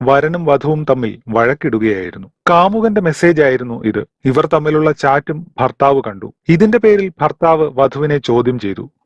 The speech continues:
ഇതോടെ ഇരുവരും ഉടക്കുകയായിരുന്നു. ഇതോടെ തനിക്കിനി ഇവിടെ നിൽക്കാൻ പറ്റില്ലെന്ന് യുവതി വാശി പിടിച്ചു.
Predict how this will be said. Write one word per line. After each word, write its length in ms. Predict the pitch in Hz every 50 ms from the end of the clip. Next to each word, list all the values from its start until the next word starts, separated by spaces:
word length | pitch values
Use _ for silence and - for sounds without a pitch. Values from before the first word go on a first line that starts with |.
| -
ഇതോടെ 380 | 139 131 127 127 127 120 123 165 214 _ _ - -
ഇരുവരും 420 | 151 156 165 175 180 170 170 165 - _ -
ഉടക്കുകയായിരുന്നു. 880 | 135 143 156 160 - - 175 151 131 110 104 101 98 98 - 98 95 - _ _ _ _ _ - -
ഇതോടെ 340 | 190 190 214 214 214 214 214 208 - -
തനിക്കിനി 460 | 170 170 185 214 214 - 220 208 208 196 170 170
ഇവിടെ 200 | 165 170 196 202
നിൽക്കാൻ 380 | 190 170 160 160 - 190 190 185 165
പറ്റില്ലെന്ന് 440 | 170 151 - 151 156 151 147 135 127 135
യുവതി 320 | 127 135 135 143 143 147 131 120
വാശി 300 | 123 120 123 131 - -
പിടിച്ചു. 300 | 117 110 - - - -